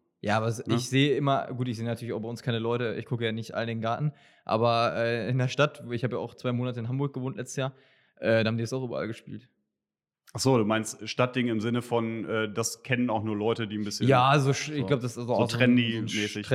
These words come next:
Speaker 1: Trendy-Studenten-
Speaker 2: Ja,
Speaker 1: irgendwie.
Speaker 2: okay, ja, so wie Hacky-Sack früher, aber jetzt nicht mehr. Spielen noch Leute Hacky-Sack eigentlich?
Speaker 1: Ist das das mit, hä?
Speaker 2: Das ist
Speaker 1: Nee,
Speaker 2: das
Speaker 1: wa-
Speaker 2: mit diesen kleinen, mit diesen Bällen gefüllt mit so Körnern, den man so hochhalten musste. So ein kleiner Stoffball.
Speaker 1: Ach so,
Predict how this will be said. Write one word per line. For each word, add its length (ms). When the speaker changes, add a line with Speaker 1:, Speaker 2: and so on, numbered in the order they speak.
Speaker 1:
Trendy-Studenten- 580
Speaker 2:
Ja, 260
Speaker 1:
irgendwie. 200
Speaker 2:
okay, 100
ja, 300
so 120
wie 120
Hacky-Sack 440
früher, 260
aber 120
jetzt 220
nicht 160
mehr. 320
Spielen 240
noch 100
Leute 240
Hacky-Sack 440
eigentlich? 280
Speaker 1:
Ist 100
das 120
das 160
mit, 120
hä? 260
Speaker 2:
Das 100
ist 60
Speaker 1:
Nee, 40
Speaker 2:
das 120
Speaker 1:
wa- 40
Speaker 2:
mit 80
diesen 160
kleinen, 440
mit 100
diesen 160
Bällen 280
gefüllt 360
mit 80
so 80
Körnern, 520
den 80
man 120
so 80
hochhalten 460
musste. 240
So 60
ein 60
kleiner 320
Stoffball. 520
Speaker 1:
Ach 40
so, 320